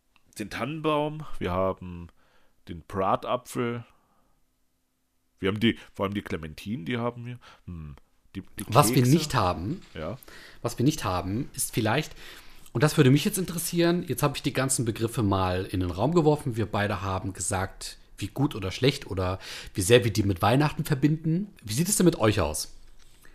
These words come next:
Speaker 2: Was mögt ihr von diesen Begriffen? Mögt ihr Spekulatius eher so wie Julian oder eher so wie ich? Seid auch ihr eher ein Bratapfel-Fan oder sind gebrannte Mandeln eher euer Ding? Was sagt ihr zu Weihnachtskeksen, Getränken zu Weihnachten oder aber dem guten alten Tannenbaum?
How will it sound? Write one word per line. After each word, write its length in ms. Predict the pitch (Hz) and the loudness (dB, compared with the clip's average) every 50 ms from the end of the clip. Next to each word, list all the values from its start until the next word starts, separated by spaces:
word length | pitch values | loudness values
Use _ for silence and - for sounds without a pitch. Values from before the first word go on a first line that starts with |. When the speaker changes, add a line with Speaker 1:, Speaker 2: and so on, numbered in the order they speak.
| - _ - - | -20 _ -6 2
Speaker 2:
Was 220 | - 151 175 - - | 4 6 6 8 8
mögt 220 | 175 170 175 - | 8 8 8 6
ihr 120 | 165 170 - | 4 6 6
von 100 | 160 156 | 8 6
diesen 160 | 147 147 147 | 8 8 6
Begriffen? 500 | 135 - 120 131 139 - - 139 135 - - | 4 4 2 2 2 4 4 2 2 2 2
Mögt 320 | 123 123 131 151 170 170 - | 4 6 8 8 6 6 2
ihr 60 | 143 | -4
Spekulatius 800 | - - - - - 139 131 123 127 135 - - - 131 123 - | -4 -2 -4 -4 -2 0 0 2 2 2 0 -2 -2 -2 -2 -4
eher 300 | - - 139 143 135 117 | -2 2 4 6 6 6
so 160 | 104 110 101 | 4 2 0
wie 60 | 101 98 | 0 2
Julian 480 | 101 135 160 175 165 165 156 151 139 | 2 4 4 6 6 6 6 6 4
oder 180 | 123 120 117 110 | 0 0 -2 0
eher 180 | 110 101 95 85 | 0 0 0 -2
so 120 | 82 80 | -4 -8
wie 120 | 80 95 - | -10 -10 -6
ich? 320 | - 131 139 - - - - - - - - - - - - - | -6 -6 -6 -6 -8 -12 -14 -14 -14 -14 -16 -16 -16 -16 -16 -6
Seid 280 | - - 143 160 - - | 2 2 2 4 4 2
auch 140 | 165 156 - - | -2 -2 -2 -2
ihr 280 | - 147 156 151 - 139 | 2 2 2 2 2 2
eher 180 | 135 139 135 | 2 2 2
ein 160 | 127 131 120 | 2 0 0
Bratapfel-Fan 920 | 110 110 117 127 - - 120 - - - 117 - - 127 117 113 110 110 120 - - | 0 2 0 0 0 -2 -8 -8 -6 -6 -6 -2 0 0 2 2 2 0 -2 -2 -2
oder 400 | 110 113 123 117 113 110 104 98 | 0 0 2 2 2 2 0 0
sind 340 | 95 104 101 98 92 - - | 0 0 0 -2 -2 -4 -8
gebrannte 380 | - - - 95 95 - 95 | -8 -4 -2 -2 -2 -2 -2
Mandeln 340 | 87 90 87 85 87 87 - | -2 -2 -2 -2 -4 -6 -6
eher 240 | - - 113 110 107 | -2 2 2 2 2
euer 220 | 98 101 95 95 92 | 2 0 0 -2 -2
Ding? 380 | 85 90 87 85 87 90 92 - - - - - - - - - - - | -2 -4 -4 -2 -2 -2 -4 -6 -10 -18 -18 -18 -18 -18 -18 -14 -8 -4
Was 280 | 101 95 127 127 - | 2 2 2 4 4
sagt 160 | 139 127 - | 2 2 2
ihr 80 | 135 120 | 0 -2
zu 160 | - - 101 | -2 0 2
Weihnachtskeksen, 1120 | 110 113 117 117 110 - - - - 107 101 - - - 107 95 95 95 95 95 95 95 - - - - - | 4 4 4 2 0 -2 -4 -2 0 0 0 0 -2 -2 0 0 0 0 0 0 -2 -4 -6 -10 -16 -10 -4
Getränken 580 | 135 120 - - 131 120 131 151 147 147 127 | -4 -2 0 2 2 4 4 2 2 0 -4
zu 180 | - - 120 113 | -4 -2 -2 0
Weihnachten 540 | 107 104 107 107 104 101 - - - 95 90 | 2 2 2 0 -2 -4 -6 -6 -6 -6 -6
oder 240 | 95 107 113 101 | -6 -6 -6 -6
aber 320 | 82 98 98 90 104 95 90 | -4 -4 -6 -6 -6 -6 -4
dem 180 | 90 92 92 | -4 -4 -4
guten 260 | 87 - 135 139 - 113 | -2 -4 -4 -4 -2 -4
alten 240 | 101 110 101 110 | -4 -2 -4 -4
Tannenbaum? 500 | - - 104 107 107 98 95 95 95 104 | -2 0 0 0 2 0 0 0 -2 -4